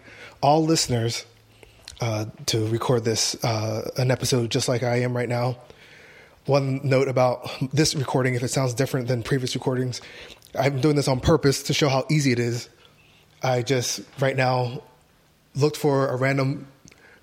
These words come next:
video, uh, audio recorder on my phone, Android phone, installed it, and started recording this episode. And so within five minutes, you can start recording an episode for Hacker Public Radio.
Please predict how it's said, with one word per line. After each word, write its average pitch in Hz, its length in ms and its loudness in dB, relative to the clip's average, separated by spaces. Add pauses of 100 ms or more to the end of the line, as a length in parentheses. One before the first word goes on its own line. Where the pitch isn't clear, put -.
(100)
video, 147 260 2
uh, 123 420 0 (380)
audio 143 240 4
recorder 131 540 -2
on 127 180 0
my 120 140 -2
phone, 139 460 -2 (440)
Android 123 300 0
phone, 123 340 -2 (640)
installed 135 400 2
it, 120 240 -6 (1300)
and 123 200 0
started 131 200 0
recording 123 340 -2
this 120 140 -2
episode. 113 440 -4 (160)
And 131 220 -6
so 120 400 -2 (300)
within 123 260 0
five 139 260 2
minutes, 127 460 -2 (340)
you 139 140 -2
can 135 120 -2
start 143 220 0
recording 131 300 0
an 127 80 2
episode 123 400 -2
for - 140 -4
Hacker 120 200 -2
Public 117 220 -2
Radio. 113 280 -4